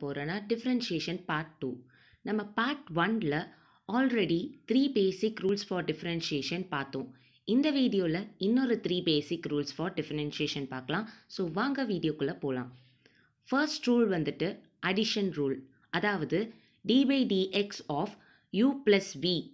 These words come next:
is equal to d by dx of u plus d by dx of v. Just உள்ள மல்டிப்ளை பண்ணி டிஃபரன்ஷியேட் பண்ணணும்,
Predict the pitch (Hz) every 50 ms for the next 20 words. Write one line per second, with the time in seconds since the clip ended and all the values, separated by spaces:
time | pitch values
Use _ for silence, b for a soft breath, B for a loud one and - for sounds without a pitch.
0 | _ - 156 - - - - 190 208 220 - - 190 175 151 143 131 - 143 147
1 | 170 202 B B B B B B B - 151 214 247 277 254 269 269 262 247 -
2 | 185 180 180 180 - 180 180 190 190 - - - 214 - - 160 160 151 147 -
3 | - 139 131 135 147 151 190 233 233 B B B B B _ 175 175 202 247 240
4 | - - - 151 - 220 247 262 262 247 240 220 - 170 165 156 - 160 165 165
5 | - - - 185 208 202 - 151 139 143 135 127 B B B B B B - 208
6 | 247 254 247 - - 294 311 302 - 180 214 247 240 233 202 175 160 156 165 160
7 | 170 165 156 151 - 139 147 190 240 233 247 - 170 170 160 - 170 165 165 160
8 | - 156 151 151 - - 135 131 131 131 135 135 -